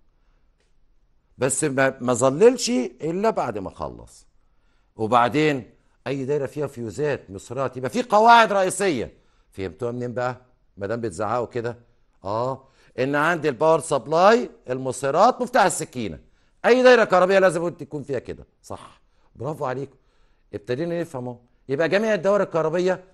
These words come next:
ربع الدايرة في دماغي. خلاص. الباور سبلاي، آه، أهو. السمك بتاعه ميتين وعشرين فولت، تيار متغير. إحنا خدنا الكلام ده في الرموز.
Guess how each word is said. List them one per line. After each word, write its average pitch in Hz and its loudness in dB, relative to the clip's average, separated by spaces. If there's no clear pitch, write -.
ربع 214 2
الدايرة 160 2
في 123 -8
دماغي. 95 -10
خلاص. 143 0
الباور 139 4
سبلاي، 165 6
آه، 127 0
أهو. 151 0
السمك 131 -8
بتاعه 123 0
ميتين 104 -4
وعشرين 135 -4
فولت، 175 -2
تيار 92 -4
متغير. 110 -10
إحنا 139 -14
خدنا 160 -6
الكلام 120 -8
ده 117 -10
في - -14
الرموز. 98 -16